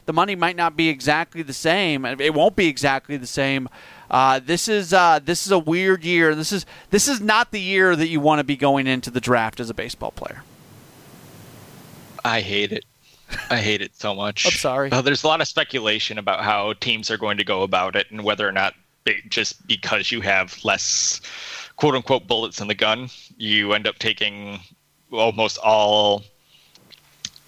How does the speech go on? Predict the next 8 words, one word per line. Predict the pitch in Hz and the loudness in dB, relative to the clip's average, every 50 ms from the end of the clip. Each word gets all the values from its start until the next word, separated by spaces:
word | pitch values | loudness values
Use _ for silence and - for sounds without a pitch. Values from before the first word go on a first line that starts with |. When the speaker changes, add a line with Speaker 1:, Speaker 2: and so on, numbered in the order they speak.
| _ _ _ _ _ _ - - - - - - | _ _ _ _ _ _ -20 -20 -20 -6 0 2
Speaker 2:
low-floor | 143 135 127 117 117 117 120 120 120 113 - - 117 110 104 104 98 | 4 4 4 4 4 2 2 0 -2 -4 -2 0 2 2 4 2 2
collegiate | - - 120 104 101 101 101 101 - 143 - | 2 0 0 0 0 0 -2 -2 -2 -2 0
players | 139 156 156 170 175 170 - - | 0 0 0 0 0 -2 -2 -2
that | - 123 107 98 | -2 -2 -2 0
are | 98 95 95 | 0 -2 -2
likely | 95 92 95 98 95 - - 104 | -2 -2 -2 -2 -2 -2 -4 -6
going | 98 104 104 101 101 101 | -4 -2 -4 -4 -4 -6
to | - - 101 101 98 98 98 | -4 -4 -2 -2 -2 -2 -4